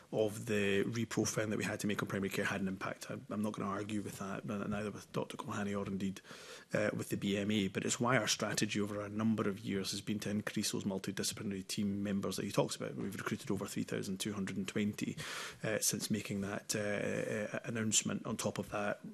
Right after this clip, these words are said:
increases in, in, in general, uh, practitioners, uh, too. I still think we've got a, certainly a way to go, uh, in that regard. Uh, but I'm pleased that we were able to, as I say, for the primary care budget,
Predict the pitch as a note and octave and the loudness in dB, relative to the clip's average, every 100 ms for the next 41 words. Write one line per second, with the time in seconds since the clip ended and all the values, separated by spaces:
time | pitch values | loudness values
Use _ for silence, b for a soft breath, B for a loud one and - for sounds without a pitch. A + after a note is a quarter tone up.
0 | - C3 A2+ - G#2 G#2 G2+ G2 G2 - | -2 0 2 2 2 0 0 0 -2 -2
1 | G#2+ - G#2+ G#2 G2 F#2+ F#2+ B B B | -6 -4 -2 0 2 0 0 B B B
2 | B - A2 - A2+ - A2+ - G#2 G#2 | B -2 -2 -2 -4 -2 0 2 2 0
3 | - - - A2+ G#2+ - - D3 G2+ - | 0 0 0 2 2 2 8 8 8 2
4 | - - - - A#3+ D#3+ D3 - G2+ G#2+ | -14 -20 -20 -16 -6 -2 0 0 0 0
5 | G2+ G#2 G2+ G#2+ - _ - A#2+ G#2+ G#2 | -2 0 -2 -4 -14 _ -6 -4 -2 -2
6 | G#2 G2 - G2+ F#2+ F#2 - - A2+ A2 | 0 -2 0 2 2 2 -4 -6 -4 -2
7 | A2 G#2 G#2+ - G#2+ G#2 - B B B | -2 -2 -4 -4 -4 -4 -8 B B B
8 | - C3 B2 A#2+ A2+ - B2+ A#2+ G2+ - | -2 0 4 4 4 2 2 2 0 0
9 | G#2+ G2+ G2+ G2+ F#2+ - G2+ G2+ F#2+ - | 0 2 2 2 0 0 0 0 2 2
10 | G2+ G2 - G2+ - A#2 G#2+ G2 - G#2+ | 4 2 0 -4 -2 0 0 -2 0 0
11 | G2+ G#2 - G#2 | 2 -2 0 -2